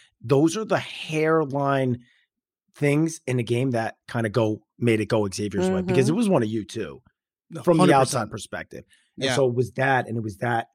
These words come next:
Speaker 1: slight break of trust, and it was, uh, it was tough. It
Speaker 3: I
Speaker 1: was
Speaker 3: thought
Speaker 1: tough.
Speaker 3: you were going there, Tiffany. When I, uh, you know, I hope we're okay to go here, but when I saw the live feeds and you were two doing a little snuggling, I was like, "Man,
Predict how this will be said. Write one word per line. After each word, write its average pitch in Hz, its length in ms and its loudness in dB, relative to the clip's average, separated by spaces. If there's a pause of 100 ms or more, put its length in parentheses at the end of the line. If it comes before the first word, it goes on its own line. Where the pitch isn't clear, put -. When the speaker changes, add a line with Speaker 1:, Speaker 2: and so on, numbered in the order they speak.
(320)
Speaker 1:
slight 190 520 0
break 160 220 0
of 127 80 -4
trust, - 580 -4
and 127 140 0
it 135 80 0
was, 117 400 -2 (880)
uh, 139 260 4
it 147 80 0
was 135 120 -2
tough. - 340 2 (240)
It - 20 -20 (100)
Speaker 3:
I 202 60 8
Speaker 1:
was 156 80 4
Speaker 3:
thought 285 60 8
Speaker 1:
tough. 294 80 8
Speaker 3:
you 269 80 4
were 247 80 6
going 226 300 6
there, 170 100 4
Tiffany. 156 540 0
When 147 160 -2
I, 247 340 0 (140)
uh, 175 140 -4
you 170 120 0
know, 147 260 0
I 143 60 -2
hope 170 220 2
we're 208 140 6
okay 208 200 0
to 180 100 2
go 175 200 2
here, 151 100 4
but 139 120 -4
when 139 120 -4
I 185 140 -2
saw 226 260 -2
the 233 100 0
live 214 320 2
feeds 113 480 -6 (380)
and 113 100 -10
you 123 120 -8
were 170 60 -8
two 220 260 0
doing 214 160 2
a - 40 4
little 202 160 2
snuggling, 156 680 0
I 165 120 0
was 160 180 4
like, 123 200 -4 (580)
"Man, 170 480 2